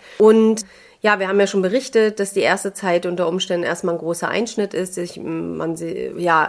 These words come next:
noch sehr übermannt und sehr überrannt von den ganzen Eindrücken der Geburt und, äh, den ersten Tagen mit so einem Säugling ist.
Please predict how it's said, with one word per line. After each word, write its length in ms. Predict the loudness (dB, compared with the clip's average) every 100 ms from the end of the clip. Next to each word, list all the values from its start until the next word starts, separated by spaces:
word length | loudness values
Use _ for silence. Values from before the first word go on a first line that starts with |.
| -2
noch 180 | -6 -4
sehr 220 | -2 0
übermannt 600 | 0 0 2 2 2 0
und 140 | -2 -4
sehr 160 | -4
überrannt 640 | -2 -4 -4 -2 0 0 -2
von 220 | -6 -4
den 120 | -4
ganzen 640 | -2 -4 -4 -4 -4 -6 _ -20 -20 -10
Eindrücken 800 | -2 2 2 2 0 -2 0 2
der 120 | 0
Geburt 640 | -2 -8 -2 0 0 0 -2
und, 340 | -4 -4 -6
äh, 460 | -6 -2 -2 0 -2
den 160 | -4
ersten 380 | -4 -4 -6 -10
Tagen 380 | -8 -4 -2 -2
mit 140 | -4
so 60 | -4
einem 100 | -4
Säugling 460 | -2 -2 -2 -4 -2
ist. 260 | -6 -8